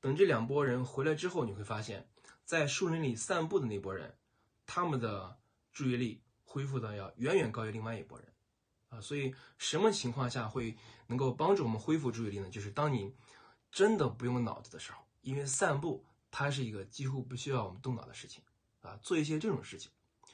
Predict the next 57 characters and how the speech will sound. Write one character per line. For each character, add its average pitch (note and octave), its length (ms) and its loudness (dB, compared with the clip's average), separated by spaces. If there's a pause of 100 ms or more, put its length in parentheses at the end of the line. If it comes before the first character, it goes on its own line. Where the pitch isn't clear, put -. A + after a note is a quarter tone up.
(200)
所 - 160 -2
以 D#3+ 40 4
我 C#3+ 60 4
们 B2 120 2
在 C#3 120 0
家 C#3 120 2
办 C#3 180 0
公 B2+ 80 0
的 A#2+ 80 -2
时 - 80 -10
候， G2 80 -10
大 B2 100 -6
家 B2 60 -4
可 B2+ 100 -4
以 B2 40 -2
想 A2 240 -6
一 G2 40 -8
下 G2 120 -12
哈， F#2+ 220 -14 (400)
如 D3+ 140 0
果 C#3+ 160 8
有 G#2+ 360 0 (300)
二 D#3 140 4
十 B2+ 140 -2
分 A#2+ 80 -2
钟 A#2+ 80 -2
的 A#2 40 -4
休 A#2 140 -4
息 A2+ 80 -4
时 E2+ 160 -10
间， D#2+ 160 -12 (600)
有 A2+ 240 -2
四 E3 240 2
十 C3 80 -4
分 G#2+ 100 -4
钟 A2 100 -6
的 G#2 80 -6
休 G#2+ 140 -6
息 G2+ 80 -6
时 - 80 -14
间， - 180 -16 (460)
可 - 100 -6
以 A#2+ 80 -2
做 B2+ 120 -4
点 - 100 -6
什 - 100 -12
么 - 80 -20 (560)
啊？ - 80 -18 (300)
这 D#3+ 120 0
个 C3 80 0
时 A#2 160 -4
间 A2+ 320 -4
一 A#2+ 60 -8
定 C3 120 -2
要 A2+ 80 0
保 - 180 -10
证， - 180 -16